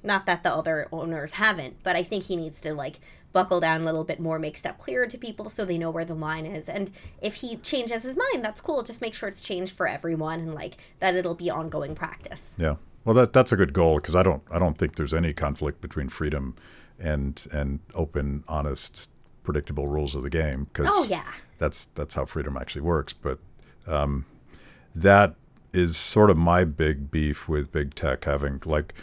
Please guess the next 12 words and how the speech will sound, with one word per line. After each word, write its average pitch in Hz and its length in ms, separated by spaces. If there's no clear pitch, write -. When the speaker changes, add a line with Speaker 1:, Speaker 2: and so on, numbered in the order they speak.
Speaker 2:
even, 160 260
even 143 240
stuff - 320
we 87 200
do, 71 280
and, 71 200
and 76 240
Free - 160
the 104 80
People 82 280
doesn't 71 420
do 69 520